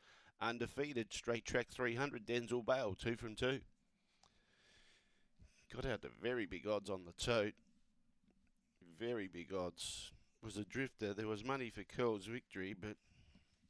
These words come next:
yeah, I just, uh, I thought he was a good chance of beating her, and he has. Denzel Bale, a black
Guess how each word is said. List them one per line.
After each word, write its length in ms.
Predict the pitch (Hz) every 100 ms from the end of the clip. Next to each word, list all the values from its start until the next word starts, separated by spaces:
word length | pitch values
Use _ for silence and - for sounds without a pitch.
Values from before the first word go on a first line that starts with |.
| - _ _ - _
yeah, 320 | 127 127 120
I 60 | 117
just, 400 | 127 120 - 127
uh, 180 | 123 117 - - - _ -
I 80 | 117
thought 200 | - 143
he 80 | 139
was 140 | 135 117
a 40 |
good 180 | 135 131
chance 340 | 143 139 127
of 100 | 98
beating 300 | 123 143 107
her, 80 | 120
and 80 | 117
he 80 | 107
has. 500 | 131 135 - - - _ _ - - - _ _ - - - - _
Denzel 300 | 131 120 117
Bale, 260 | 113 127 123
a 60 | 107
black 220 | 127